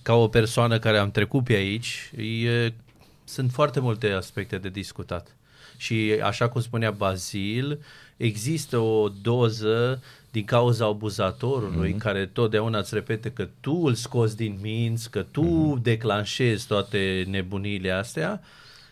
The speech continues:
Speaker 1: ă, ajungi să te obișnuiești cu răul, ajungi să dai în tot felul de știute sau neștiute de sindrom, ă, gen Stockholm, în care te faci coaliție cu abuzatorul, deja ai
Speaker 2: Mhm.
Speaker 1: ajuns într-o stare de genul ăsta.
Speaker 2: Da, pentru că tu ești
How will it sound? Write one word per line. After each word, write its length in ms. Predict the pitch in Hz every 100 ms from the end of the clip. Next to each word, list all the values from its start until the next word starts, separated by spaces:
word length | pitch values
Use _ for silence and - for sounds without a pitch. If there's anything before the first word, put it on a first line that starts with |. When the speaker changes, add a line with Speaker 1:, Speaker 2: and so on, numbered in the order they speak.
| -
Speaker 1:
ă, 280 | 123 120 110
ajungi 400 | 113 113 156 156
să 80 | 139
te 120 | 131
obișnuiești 520 | 113 104 117 113 113
cu 100 | 107
răul, 420 | 95 95 127 151 -
ajungi 360 | 113 113 123
să 60 | 123
dai 280 | 107 117 113
în 60 |
tot 240 | 107 117 104
felul 300 | 113 104 98
de 480 | 101 98 95 92 90 - - - - - - _ _ _ - 113 117
știute 440 | 113 - 135 127
sau 200 | 110 117
neștiute 500 | 110 113 - 123 120
de 120 | 101 104
sindrom, 720 | - 107 104 113 104 101 95
ă, 40 | 104 117 98 92
gen 260 | 95 110 95
Stockholm, 600 | - 113 107 120 110 104
în 140 | 101
care 400 | 107 98 98 92 -
te 420 | 110 101 95 90 - - - - - - - _ _ _ -
faci 220 | - 123
coaliție 500 | 123 113 135 135 120
cu 360 | 101 107 101 95
abuzatorul, 640 | 92 101 98 92 - 101 107
deja 200 | 104 107
ai 60 | 101
Speaker 2:
Mhm. 80 |
Speaker 1:
ajuns 200 | 87 123
într-o 200 | 123 104
stare 380 | 101 - 104 101
de 140 | 95 98
genul 280 | 107 98
ăsta. 220 | 113 120 165
Speaker 2:
Da, 100 | 156
pentru 260 | 127 110
că 120 | -
tu 120 | 120 143
ești 140 | 110